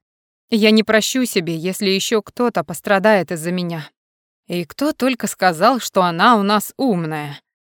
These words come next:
С тяжким вздохом пробурчал Бастиан. «Это же просто наказание какое-то». «Снова здорово»,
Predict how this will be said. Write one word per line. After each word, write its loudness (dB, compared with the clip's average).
С -16
тяжким 0
вздохом -2
пробурчал -2
Бастиан. -2
«Это -2
же -2
просто 0
наказание 2
какое-то». -6
«Снова -2
здорово», 2